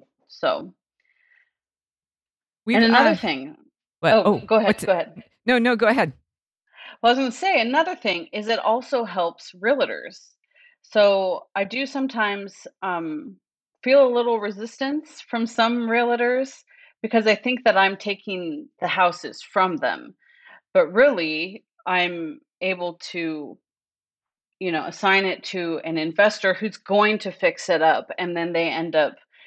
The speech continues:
Speaker 1: selling it on the M L S. And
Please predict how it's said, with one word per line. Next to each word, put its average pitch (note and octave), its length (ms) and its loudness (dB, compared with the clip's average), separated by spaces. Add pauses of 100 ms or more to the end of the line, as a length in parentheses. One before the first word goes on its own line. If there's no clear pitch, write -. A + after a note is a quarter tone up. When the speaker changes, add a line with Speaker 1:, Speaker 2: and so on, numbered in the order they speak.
(160)
Speaker 1:
selling G3+ 500 0
it D3+ 220 -2
on E3+ 180 -2
the D#3 100 -6
M D#3 260 -4
L D3 180 -4
S. - 440 -4
And D#3+ 480 -4